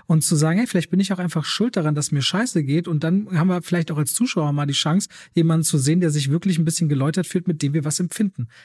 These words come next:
Da das alles nicht stattfindet, plätschert diese Serie, finde ich, auf einem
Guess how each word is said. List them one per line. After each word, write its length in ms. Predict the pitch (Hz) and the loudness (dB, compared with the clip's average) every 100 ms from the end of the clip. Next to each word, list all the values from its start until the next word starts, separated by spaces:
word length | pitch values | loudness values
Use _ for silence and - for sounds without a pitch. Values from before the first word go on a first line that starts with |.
| - | -2
Da 100 | 151 | 0
das 140 | 151 | 2
alles 260 | - 226 226 | 2 0 2
nicht 120 | 190 | 2
stattfindet, 540 | - 170 - 143 151 - | 0 -4 0 0 0 -2
plätschert 440 | 165 175 220 202 | -4 -2 -2 0
diese 180 | 165 156 | 0 0
Serie, 500 | 131 160 175 139 147 | 2 2 2 0 0
finde 260 | - 143 | -2 -2
ich, 260 | 151 170 175 | -2 -4 -4
auf 120 | 156 | -4
einem 280 | 156 151 | -2 0